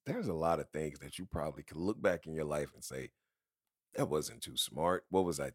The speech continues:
thinking?" You know, maybe I was intoxicated, under the influence, anything.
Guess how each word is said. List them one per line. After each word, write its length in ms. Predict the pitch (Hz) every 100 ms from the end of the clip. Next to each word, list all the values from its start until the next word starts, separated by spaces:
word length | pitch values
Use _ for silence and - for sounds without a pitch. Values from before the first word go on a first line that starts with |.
| -
thinking?" 680 | 110 95 101 104 98 95 92 _ _ _ _ _ _ _
You 60 | 180
know, 160 | 76 - _ _ _ _ _ _
maybe 380 | 92 120 113 98
I 100 | 90
was 540 | 78 71 64 - - - _ _ _ _ -
intoxicated, 1000 | - 90 92 - - 92 87 80 80 -
under 200 | 78 78
the 160 | 69 58
influence, 920 | 95 92 - 98 90 90 85 - - - _ _ _ _ _ _ _ -
anything. 460 | 226 113 78 67